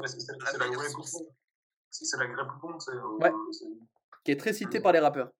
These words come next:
Speaker 3: je ne sais pas pourquoi.
Speaker 1: Et oui, tu as vu la vidéo de Vox Pop ?
Speaker 3: Oui. <laughs>
Speaker 1: <laughs>
Speaker 3: Effectivement.
Speaker 1: C'est sûrement moi qui connais.
Speaker 3: Euh, Corentin, est-ce que les bouillons cube Knorr sont autorisés aux États-Unis ou non ?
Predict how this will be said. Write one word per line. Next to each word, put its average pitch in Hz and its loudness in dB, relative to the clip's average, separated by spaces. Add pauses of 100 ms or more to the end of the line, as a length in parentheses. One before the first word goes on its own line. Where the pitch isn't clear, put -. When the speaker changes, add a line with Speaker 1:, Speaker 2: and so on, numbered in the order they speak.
Speaker 3:
je - -6
ne 135 -6
sais 143 -8
pas 143 0
pourquoi. - -8 (500)
Speaker 1:
Et 107 -6
oui, 113 -4
tu 120 0
as 107 2
vu 107 -4
la 120 -4
vidéo 110 -6
de 104 -8
Vox 98 -10
Pop ? - -12 (280)
Speaker 3:
Oui. 180 2
<laughs> 175 0
Speaker 1:
<laughs> - 4
Speaker 3:
Effectivement. 180 6
Speaker 1:
C'est 135 2
sûrement 123 -2
moi 123 0
qui - -8
connais. - -14 (1300)
Speaker 3:
Euh, 139 6 (320)
Corentin, 226 6
est-ce 185 0
que - 6
les 214 4
bouillons 208 2
cube 208 2 (120)
Knorr 208 4
sont 156 -2
autorisés 165 -2
aux 190 -4
États-Unis 156 -4
ou 147 -2
non ? 127 -8